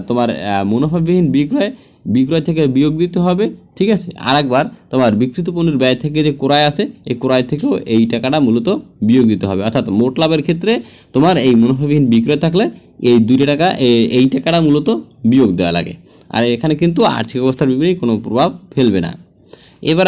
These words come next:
আসি চার নম্বরে, বলছে যে বেতন চার হাজার বকেয়া আছে। বেতন চার হাজার টাকা বকেয়া আছে, এইটার জন্য প্রথমে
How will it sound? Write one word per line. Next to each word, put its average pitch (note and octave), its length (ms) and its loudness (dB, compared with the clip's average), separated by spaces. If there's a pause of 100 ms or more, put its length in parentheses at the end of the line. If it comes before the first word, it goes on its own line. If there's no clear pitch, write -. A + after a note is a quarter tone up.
আসি E3 160 -2 (220)
চার C3 240 2
নম্বরে, D3+ 260 2
বলছে G#2 320 -2 (340)
যে - 80 2 (100)
বেতন E3+ 320 0 (400)
চার C3+ 260 0
হাজার D3+ 240 0 (400)
বকেয়া A#2+ 360 0 (100)
আছে। - 180 -14 (580)
বেতন F#3 340 0
চার F#3 140 2
হাজার F3+ 220 0
টাকা D#3 160 -2
বকেয়া B2 420 0
আছে, A#2 140 -2 (240)
এইটার E3 260 0
জন্য B2 120 0 (140)
প্রথমে C#3 300 -4